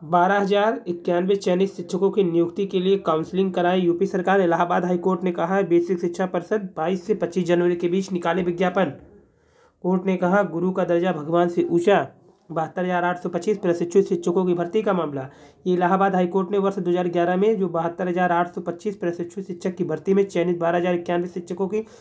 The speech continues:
नियुक्ति के लिए काउंसलिंग कराने का आदेश दिया। कोर्ट ने बेसिक शिक्षा परिषद को कहा, वह सभी जिलों में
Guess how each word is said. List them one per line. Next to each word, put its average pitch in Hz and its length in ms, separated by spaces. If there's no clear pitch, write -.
नियुक्ति 175 380
के 190 100
लिए 185 100
काउंसलिंग 175 420
कराने 180 280
का 170 120
आदेश 180 260
दिया। 131 300
कोर्ट 170 340
ने 180 100
बेसिक 170 320
शिक्षा - 340
परिषद 180 280
को 175 140
कहा, 180 460
वह 165 60
सभी 180 360
जिलों 151 280
में 139 160